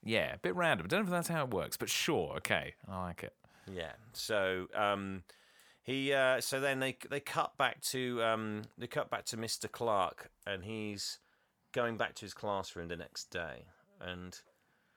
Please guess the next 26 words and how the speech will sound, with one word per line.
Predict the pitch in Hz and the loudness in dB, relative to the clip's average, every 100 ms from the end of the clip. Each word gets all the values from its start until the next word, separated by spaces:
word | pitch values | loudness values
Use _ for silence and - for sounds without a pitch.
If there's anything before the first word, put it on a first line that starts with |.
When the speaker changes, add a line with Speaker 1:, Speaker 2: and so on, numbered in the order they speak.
| _ _ | _ _
Speaker 2:
he's | 113 101 | -8 -4
looking | 127 - | -4 -2
in | 110 | -2
his | 98 | -2
classroom. | 104 95 - 92 | 0 0 -2 -4
They're | 95 | -4
all | 90 | -4
going | 98 90 90 | -4 -4 -6
mental | 92 87 85 | -8 -8 -14
still, | - - 76 78 | -12 -8 -8 -8
and | 85 | -10
he's | 82 | -10
just | 90 - | -8 -8
like, | 85 - | -8 -10
"Oh, | - | -12
for | - | -14
God's | - 107 - | -8 -8 -6
sake!" | - 73 - 95 | -6 -6 -10 -12
And | 90 | -12
he | 87 | -4
waves | 117 120 - | 0 0 -2
his | 95 | -2
hand | 82 | -4
and | 78 | -4
says, | - 82 - _ _ _ _ - | -6 -6 -8 _ _ _ _ -2
"Just," | - - - | 0 0 -2